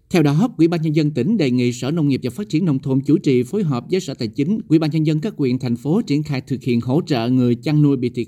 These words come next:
hại do dịch bệnh trên địa bàn tỉnh theo quy định, cho đến khi nghị định của Chính phủ quy định về cơ chế chính sách hỗ trợ phòng chống dịch bệnh động vật được ban hành và có hiệu lực thi hành. Trong quá trình thực hiện, đảm bảo đúng quy định, không để xảy ra tiêu cực, trục lợi chính sách.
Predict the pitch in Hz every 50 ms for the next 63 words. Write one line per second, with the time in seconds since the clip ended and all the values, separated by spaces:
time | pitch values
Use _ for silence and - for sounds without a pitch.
0 | - 127 120 110 117 117 113 117 131 120 123 123 117 110 113 113 - - 131 127
1 | 131 147 139 - 143 120 123 110 117 110 110 107 123 117 147 214 214 208 147 123
2 | - - 139 127 120 110 113 117 117 - - - - _ - 185 190 196 233 220
3 | - 175 170 160 147 131 127 131 135 123 120 120 139 143 - 220 214 - 139 147
4 | 156 - 160 147 123 117 117 123 123 123 113 120 120 156 143 135 139 143 143 156
5 | 151 151 165 170 185 - 220 220 - 139 123 143 151 147 117 107 107 110 - -
6 | 127 123 117 117 123 156 233 220 160 135 - - 120 117 117 127 131 143 131 127
7 | 143 143 139 135 - - - _ _ _ - 147 147 151 151 - 180 190 196 170
8 | 147 139 135 135 135 135 127 127 131 127 120 113 - 185 202 151 131 120 117 107
9 | - 151 139 120 120 113 95 - - - _ _ _ _ _ - - 151 151 208
10 | 170 160 139 127 120 147 123 - 143 131 123 131 123 117 139 151 123 120 147 156
11 | 156 220 240 240 160 143 127 117 110 113 110 139 135 131 123 123 123 - 123 107
12 | 139 135 123 113 - - 165 156 151 147 131 120 - - - 147 135 - 120 113
13 | 107 110 - 139 143 - 160 151